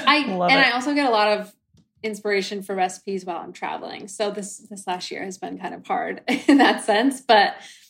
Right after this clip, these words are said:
Speaker 1: a lot of my favorite places, like, I love Mexican food. Um, yeah, like, fresh ingredients, Mediterranean style food, that sort of thing. I just like putting my own twist on it with ingredients that I like every day.
Speaker 2: Yeah,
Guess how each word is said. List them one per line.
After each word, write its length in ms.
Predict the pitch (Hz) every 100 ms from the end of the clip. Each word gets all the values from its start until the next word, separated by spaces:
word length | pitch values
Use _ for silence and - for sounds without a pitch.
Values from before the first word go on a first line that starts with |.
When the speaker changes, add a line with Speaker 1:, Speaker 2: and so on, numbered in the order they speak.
| _ _
Speaker 1:
a 40 |
lot 100 | 247
of 60 | 277
my 100 | 269
favorite 300 | 254 226 208
places, 400 | 226 202 202 196
like, 140 | 190
I 80 | 190
love 220 | 180 185
Mexican 420 | 196 190 - 196 190
food. 540 | 202 190 185 190 196 -
Um, 600 | 190 185 185 202 208 - _ _ _ _ _ _ _
yeah, 200 | 330 440
like, 140 | 208 -
fresh 300 | 247 240 269
ingredients, 600 | 226 220 220 220 220 214
Mediterranean 600 | 202 196 - 208 214 220
style 360 | 214 208 208
food, 800 | 202 - 220 208 202 202 202 208 - -
that 120 | 220 190
sort 180 | 233
of 80 | 226
thing. 240 | 226 247 240
I 140 | 226
just 160 | 269 269
like 160 | 247
putting 160 | 247 214
my 160 | 202
own 260 | 190 190 185 _
twist 360 | - 226 208 220
on 140 | 208
it 160 | 208 196
with 340 | 202 190 190 - _ - - -
ingredients 540 | 214 196 196 196 190
that 100 | 190
I 140 | 180 160
like 440 | 156 - - - _ _ _ -
every 140 | 196
day. 260 | 277 262 - - _ - - -
Speaker 2:
Yeah, 380 | 196 202 196 190